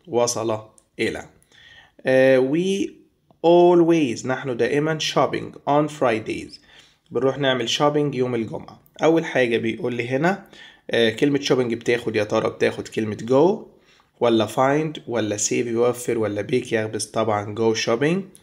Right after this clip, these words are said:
يذهب للتسوق. بعد كده عندي في جزء جديد عندنا في المعاصر في صفحة تلاتة وتلاتين، thirty-three. هنا، آه، جاي بيقول لي إيه؟ اختبر إتقانك للمفردات.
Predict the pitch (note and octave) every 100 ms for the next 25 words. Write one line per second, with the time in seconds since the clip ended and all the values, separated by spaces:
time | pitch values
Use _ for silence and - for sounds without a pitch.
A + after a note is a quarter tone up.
0 | _ _ - D3+ G#2+ G#2 A2 G#2+ A2 B2+
1 | C3 A#2 - - - _ _ _ _ _
2 | _ _ _ _ _ _ _ _ _ -
3 | E3 F#3 F#3 D#3+ D3 D3+ D3 C#3 C#3+ B2+
4 | A#2+ B2 B2+ C3 A#2 A#2 B2 A2+ A#2 A2
5 | A2 C#3+ D#3 F#3+ F#3+ C3+ B2+ B2 - -
6 | C3 - A#2 - A#2 B2 A#2+ B2+ A#2 -
7 | A2 A2+ A#2 A2+ A2 C#3 D#3+ G3 - _
8 | - B2+ B2 B2 - - B2+ C#3+ F3+ F#3+
9 | - - - - _ D#3+ E3 E3 E3 -
10 | - A#2 A#2 A2+ A2+ A#2+ C#3+ F3 E3+ C#3
11 | - C#3 C3+ B2 B2+ C3 - - - C#3
12 | C#3 D3 D3+ - A2+ - C3 C3+ C3 B2
13 | B2 A2+ A#2 A2+ A2+ G2 F#2 -